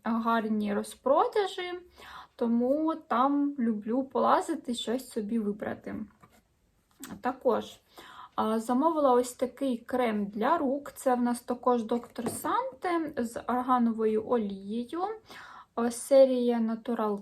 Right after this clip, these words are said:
Therapy. М, саме, ну, захотіла такий взяти, тому що також хочу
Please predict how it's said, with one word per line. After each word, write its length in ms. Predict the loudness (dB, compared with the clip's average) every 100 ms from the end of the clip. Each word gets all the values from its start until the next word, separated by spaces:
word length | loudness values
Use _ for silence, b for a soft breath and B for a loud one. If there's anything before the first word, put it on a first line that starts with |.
| -4
Therapy. 800 | -2 0 0 -2 -2 -2 -2 -6 -10 -8
М, 540 | -6 -4 -2 -2 -2
саме, 420 | -4 -2 2 0 -2
ну, 220 | -4 -2 0
захотіла 560 | -2 -2 -2 0 0
такий 440 | 0 -4 -10 -4 0
взяти, 340 | 2 2 0
тому 300 | -2 0 0
що 440 | -2 -2 0 2 0 B B B B -10
також 400 | 0 6 6 4
хочу 760 | 0 0 0 0 2 4 2